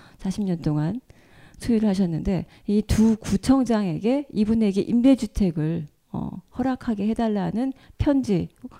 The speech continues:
편지를 보내는 것을 이제 시작하고 그래서 오십 명이 이틀 만에 편지를 보냈고 그리고 거의 모든 학부모가 사실 두 명이잖아요. 아빠, 엄마.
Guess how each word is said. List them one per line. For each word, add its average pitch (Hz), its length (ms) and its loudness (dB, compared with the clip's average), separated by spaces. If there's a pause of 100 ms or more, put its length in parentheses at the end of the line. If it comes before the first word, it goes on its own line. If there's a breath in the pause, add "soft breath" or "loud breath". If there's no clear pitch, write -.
(140 soft breath)
편지를 269 520 0
보내는 185 600 2
것을 170 420 -2 (380 soft breath)
이제 - 260 -6
시작하고 - 680 -4
그래서 - 220 -4
오십 247 340 6
명이 233 280 2
이틀 208 300 0
만에 180 340 -2 (160)
편지를 247 320 2
보냈고 180 460 -6 (760 soft breath)
그리고 175 340 0 (540 loud breath)
거의 262 320 6
모든 208 340 4
학부모가 294 500 2
사실 277 240 0
두 - 180 -4
명이잖아요. 165 600 2
아빠, 175 300 -2
엄마. 160 340 -4